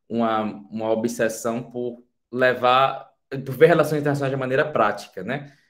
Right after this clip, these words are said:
Eu, eu, eu, eu, eu acho que eu já tinha identificado desde cedo que meu perfil não era tão acadêmico de pesquisa, por exemplo, mas mesmo de conseguir trazer pra maneira bem prática as coisas que a gente aprendia ali, e como a gente podia,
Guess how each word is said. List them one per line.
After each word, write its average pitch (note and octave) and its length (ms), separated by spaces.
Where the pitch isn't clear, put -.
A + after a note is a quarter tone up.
Eu, A2 220
eu, A2+ 260
eu, A2+ 200
eu, A2+ 240
eu A#2 100
acho A#2 160
que - 80
eu A2+ 40
já A#2+ 40
tinha B2 120
identificado A2 460
desde G#2 280
cedo G#2+ 280
que A2 120
meu G#2 100
perfil G#2+ 360
não A2 100
era A2 120
tão A#2 640
acadêmico A2+ 560
de G#2+ 80
pesquisa, A2+ 480
por G#2+ 160
exemplo, C#3+ 340
mas A#2 400
mesmo A#2+ 260
de A#2+ 200
conseguir A#2 720
trazer A#2 300
pra C3 120
maneira A#2 300
bem B2+ 260
prática A#2 400
as A#2+ 60
coisas A2 260
que - 80
a G#2 40
gente G2+ 180
aprendia F#2 400
ali, C#3+ 540
e - 120
como A#2+ 160
a A#2+ 40
gente B2 200
podia, G#2+ 680